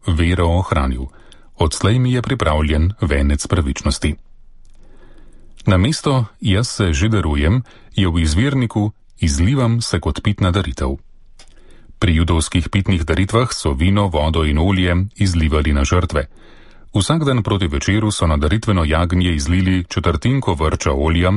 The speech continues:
in četrtinko vrča vina kot pitno daritev. To je bila redna žgalna daritev. Tako so storili v jeruzalemskem templju tudi tisti veliki petek,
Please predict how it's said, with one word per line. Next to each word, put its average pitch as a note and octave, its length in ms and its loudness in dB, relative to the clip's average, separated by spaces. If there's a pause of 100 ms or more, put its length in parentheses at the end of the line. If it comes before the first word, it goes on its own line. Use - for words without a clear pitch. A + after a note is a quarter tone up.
(140)
in D#2+ 200 0
četrtinko F2+ 580 0
vrča D#2 360 0
vina F2+ 380 0 (100)
kot - 300 -4 (120)
pitno G#2+ 340 0
daritev. G2+ 420 -4 (720)
To G2 140 0
je E2 100 0
bila C2+ 300 -2
redna F2+ 500 2 (120)
žgalna C#2+ 420 0
daritev. C#2 420 -2 (1120)
Tako B2+ 240 0
so D3+ 120 -2
storili A2 500 0
v G2 240 0
jeruzalemskem F2 680 0
templju A2 480 0
tudi F#2+ 260 -2
tisti A2 300 -2
veliki E2+ 360 0
petek, G#2 400 -4